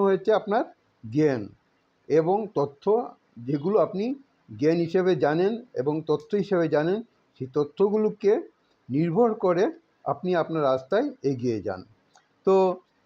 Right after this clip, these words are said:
এই যে তথ্য, আপনি শিল্পী হবেন, ছবি আঁকবেন, কন্টেম্পোরারি আর্টিস্ট হবেন, এই স্বপ্ন তো আপনার রয়েছে যে আপনার ছবি প্রচুর মানুষ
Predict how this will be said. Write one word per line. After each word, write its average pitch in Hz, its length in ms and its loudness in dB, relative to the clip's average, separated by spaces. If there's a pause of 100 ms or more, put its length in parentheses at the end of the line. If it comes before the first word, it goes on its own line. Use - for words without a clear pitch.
(120)
এই 180 160 2
যে 240 220 2 (560)
তথ্য, 185 300 -2 (1300)
আপনি 208 240 -2 (200)
শিল্পী 208 360 -2
হবেন, 123 420 0 (220)
ছবি 180 320 2
আঁকবেন, 120 420 0 (220)
কন্টেম্পোরারি 190 640 0
আর্টিস্ট 180 520 2
হবেন, 123 300 0 (1300)
এই 185 220 0
স্বপ্ন 196 360 -4
তো 214 120 0
আপনার 208 280 0
রয়েছে 202 400 4 (420)
যে 151 340 2
আপনার 180 480 0 (140)
ছবি 151 360 -4 (2500)
প্রচুর 170 300 0
মানুষ 190 340 2